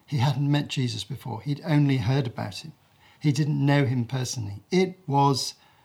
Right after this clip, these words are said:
a risk. It was boldness. It was humility. But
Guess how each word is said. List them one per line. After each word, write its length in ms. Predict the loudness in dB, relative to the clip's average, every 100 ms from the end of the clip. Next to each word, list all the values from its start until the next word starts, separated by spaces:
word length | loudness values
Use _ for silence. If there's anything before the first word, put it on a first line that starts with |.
| _ _ _
a 100 | -4
risk. 560 | 0 0 0 -2 -8 -16 _ _ _ _ _ _ _ _ _ _ _ _ _ _ _ _ _ _ 0
It 180 | 0 4
was 340 | 4 2 -4 _ _ 6
boldness. 640 | 6 8 2 -2 -6 -10 -12 _ _ _ _ _ _ 0
It 220 | 0 2
was 400 | 4 4 2 -4
humility. 840 | 0 2 4 6 4 0 -8 -10 -16 _ _ _ _ _ _ _ _ _ _
But 400 | 2 2 2 -8